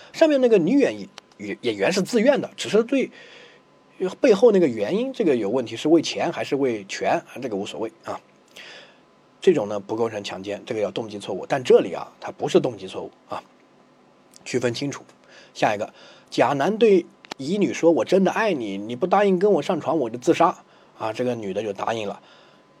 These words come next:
她的行为属于胁迫，对吗？回答：“啊，错。”她不是胁迫啊，她不构成强奸罪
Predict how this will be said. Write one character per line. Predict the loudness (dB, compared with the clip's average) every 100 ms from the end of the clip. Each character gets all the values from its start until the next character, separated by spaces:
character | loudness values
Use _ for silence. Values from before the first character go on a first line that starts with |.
| _
她 | 0
的 | 2
行 | 2 2 6
为 | 6
属 | 6 0 -4
于 | -2
胁 | -2 -2 0
迫， | 4 4
对 | 4
吗？ | 2 2
回 | 2 -4
答 | -4 -6 -8 _ -14
：“啊， | -12
错。” | -12 -4 0 0 -2 _ _ _ _ _ _ _ _ -10
她 |
不 | -4 0
是 | 2 2
胁 | 0 -4
迫 | -4 -8 -6
啊， | -6 -6
她 | -8
不 | -2
构 | 2 4
成 | 2
强 | -8 -4
奸 | 0 4
罪 | 2